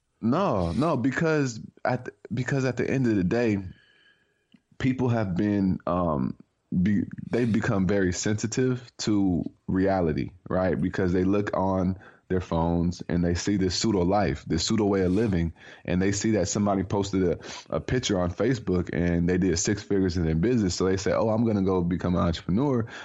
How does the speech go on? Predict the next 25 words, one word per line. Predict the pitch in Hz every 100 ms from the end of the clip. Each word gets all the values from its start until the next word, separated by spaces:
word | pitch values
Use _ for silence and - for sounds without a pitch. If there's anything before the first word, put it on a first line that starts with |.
| -
but | - 92 104
they | 101
don't | 107 87 - - 101 101
realize | 80 127 127 101
that | 92 101
that | 113
person | - 117 104 87
lost | 113 143 -
six | - 87
figures | - 95 92
before | 87 - 104
they | 92
made | 95 151 143
it, | 131 _ -
right? | - 113
I | -
know | 113 92
I | 95 202
have. | 113 120 151 _ _ _ -
I've | 147
lost | 107 98 127 - -
a | 90
lot | 80 95 107
of | 104
money, | 92 113 98